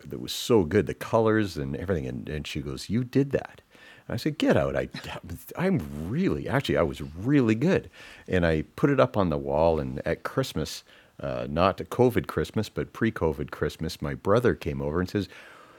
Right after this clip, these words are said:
said, "Why do you have my painting hanging on your wall?" <laughs> So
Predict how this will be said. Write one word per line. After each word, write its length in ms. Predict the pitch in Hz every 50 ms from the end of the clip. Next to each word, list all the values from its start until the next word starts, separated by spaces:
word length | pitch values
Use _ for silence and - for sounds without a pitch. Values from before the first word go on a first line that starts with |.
| _ _
said, 260 | - - 113 110 107 -
"Why 640 | 190 113 92 90 92 98 110 123 139 156 160 160 156 -
do 80 | -
you 100 | 107 95
have 340 | 87 87 92 90 85 - -
my 200 | - 80 80 78
painting 580 | 78 - - 98 98 98 - 120 - 64 65 - - _ _ _ -
hanging 340 | - - 90 87 87 76 -
on 180 | 71 71 69
your 140 | 65 65 64
wall?" 300 | 65 76 85 58 - - - - - - - _
<laughs> 300 | - - - - - - - - 233 - - - - 339
So 380 | - - - - 101 87 87